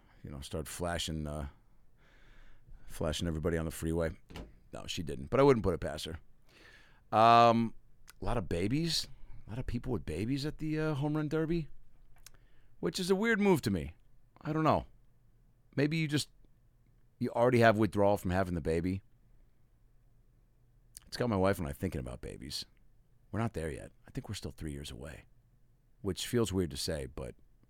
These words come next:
also feels great. The last few days,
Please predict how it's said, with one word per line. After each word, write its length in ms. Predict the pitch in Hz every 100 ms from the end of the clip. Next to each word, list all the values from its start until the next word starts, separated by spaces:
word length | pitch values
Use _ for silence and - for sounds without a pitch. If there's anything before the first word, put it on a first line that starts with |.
| -
also 220 | 95 92
feels 220 | 87 67 71
great. 260 | 65 50 - _ _ _ _ - - - - -
The 80 | 92
last 240 | 107 110
few 120 | 107
days, 460 | 90 113 98 71 -